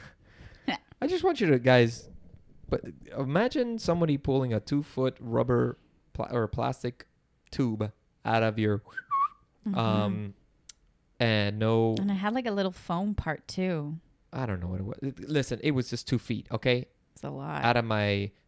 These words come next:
Speaker 1: Also, picture,
Speaker 2: Yeah.
Speaker 1: like, one of the cutest doctors. Like, a very
Speaker 2: She was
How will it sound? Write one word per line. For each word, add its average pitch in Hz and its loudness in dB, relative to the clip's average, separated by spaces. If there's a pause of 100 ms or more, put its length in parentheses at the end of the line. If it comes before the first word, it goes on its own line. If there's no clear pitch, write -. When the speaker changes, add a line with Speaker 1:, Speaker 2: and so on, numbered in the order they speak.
(1200)
Speaker 1:
Also, 254 6
picture, 190 6
Speaker 2:
Yeah. - -10
Speaker 1:
like, 180 2
one 185 0
of 190 2
the 185 0
cutest 175 -2 (640)
doctors. 160 0 (560)
Like, 196 -2
a 196 -2
very 190 2
Speaker 2:
She 196 2
was 175 6